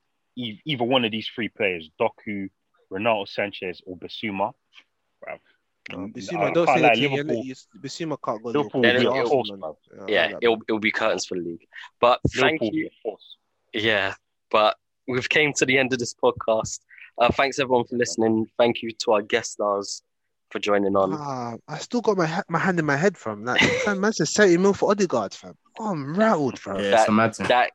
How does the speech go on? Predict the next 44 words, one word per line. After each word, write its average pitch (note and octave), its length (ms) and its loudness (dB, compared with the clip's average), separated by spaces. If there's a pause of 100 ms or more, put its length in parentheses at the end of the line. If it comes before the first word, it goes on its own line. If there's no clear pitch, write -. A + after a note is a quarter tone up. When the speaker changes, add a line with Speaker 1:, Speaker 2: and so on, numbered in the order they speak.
(120)
Speaker 3:
that A2 180 4
is G#2+ 140 -2
gonna G2 180 0
rattle F#2+ 380 0
him. F2 120 -16 (400)
But C#3 100 4
yeah, C#3+ 60 6 (260)
thanks, D#3+ 420 0
thanks D#3 180 0
for D3 80 -4
joining. E3 520 2
We'll C3+ 120 -2
have D3 220 0 (100)
a C3 60 6
lot C3+ 300 4
more C3 380 2 (720)
podcasts B2+ 400 2
coming B2+ 240 2
throughout B2 200 2
the - 40 -16
season, C3 520 -6
and C3 400 0 (120)
with A#2+ 120 -6 (480)
Dre A#2 200 2
and A2+ 120 4
I G#2+ 180 4
have G#2+ 120 -8
something A#2+ 560 -2
special - 400 -8
planned. F2 360 -2
So G2 340 -6 (400)
stay A2+ 220 -2
tuned A2 280 -2
for A2 80 -12
that. G#2 100 2
Speaker 4:
Hundred G#2+ 240 -2
percent. G2+ 380 0 (440)
Speaker 3:
For G2+ 80 -10
next G2+ 100 -4
Speaker 4:
Thanks A2 180 2
for B2 60 2
Speaker 3:
pod. - 20 6
Speaker 4:
listening, G#2+ 320 0
guys, G2+ 340 0